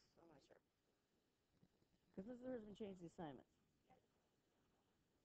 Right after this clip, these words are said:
Did you guys get twenty-seven okay?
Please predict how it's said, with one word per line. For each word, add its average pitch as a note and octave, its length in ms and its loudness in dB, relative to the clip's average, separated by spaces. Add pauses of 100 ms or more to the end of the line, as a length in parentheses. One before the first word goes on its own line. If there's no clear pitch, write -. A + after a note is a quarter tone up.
(1600)
Did F3+ 140 2
you F#3+ 80 0
guys G3 220 12
get A3 160 4
twenty-seven A3+ 800 4
okay? E3+ 420 4